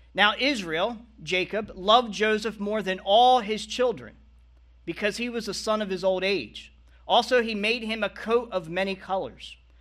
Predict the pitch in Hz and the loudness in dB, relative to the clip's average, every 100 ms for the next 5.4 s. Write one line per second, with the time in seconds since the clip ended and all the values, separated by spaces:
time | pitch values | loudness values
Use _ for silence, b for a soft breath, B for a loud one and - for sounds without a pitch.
0 | b b b 175 208 233 240 175 220 285 | b b b -2 2 2 0 0 2 4
1 | 277 247 - 233 240 226 208 202 214 214 | 2 -2 2 2 2 0 -2 -2 0 0
2 | 202 185 226 233 208 220 196 190 240 233 | -2 0 2 2 -2 -6 -4 0 2 0
3 | 208 190 190 190 175 160 147 123 131 185 | 0 2 2 2 -2 -8 -6 -6 -6 -10
4 | - b b - 185 220 180 202 269 277 | -12 b b -4 -2 0 -4 -4 -4 -4
5 | 233 135 104 | -6 -8 -14